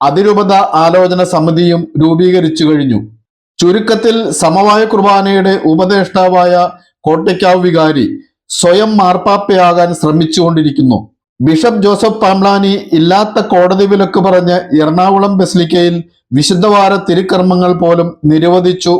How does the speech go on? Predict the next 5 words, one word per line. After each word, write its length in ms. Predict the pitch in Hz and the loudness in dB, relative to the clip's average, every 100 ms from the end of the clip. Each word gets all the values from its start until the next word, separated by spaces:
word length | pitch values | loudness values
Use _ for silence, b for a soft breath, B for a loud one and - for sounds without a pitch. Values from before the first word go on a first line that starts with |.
| - | -2
ഉത്തരവിറക്കിയപ്പോൾ 1040 | 151 156 180 190 180 170 - 165 156 143 92 - b b b b b | -4 -2 -2 0 0 0 -2 -2 -2 -2 -4 -8 b b b b b
കോട്ടയ്ക്കാവ് 560 | 160 180 185 208 220 220 | 0 0 0 0 2 2
വികാരി 480 | 220 202 196 185 190 - 160 | 2 2 2 0 -2 -2 0
ഏകീകൃത 480 | 175 196 208 208 214 | 0 0 0 0 0
കുർബാന 440 | 214 180 180 180 | 0 0 2 2